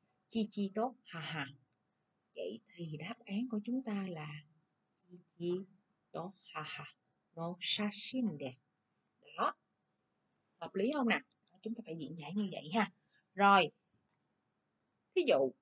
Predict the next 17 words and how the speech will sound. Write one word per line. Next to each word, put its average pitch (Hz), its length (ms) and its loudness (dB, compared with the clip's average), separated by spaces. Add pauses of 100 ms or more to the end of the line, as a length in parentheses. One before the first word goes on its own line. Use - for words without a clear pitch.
(100)
câu - 120 6
ba 220 240 4
đi, 208 200 4 (120)
ta 220 100 -2
xét 247 300 -2
từ 165 120 0
từ 160 160 -4
câu 175 180 -4
ba, 180 240 0
từng 156 280 -4
câu 185 200 0
cho 190 100 -4
các 220 120 -4
bạn 147 120 -8
hiểu 151 180 -8
luôn 202 160 2
nha. 196 160 0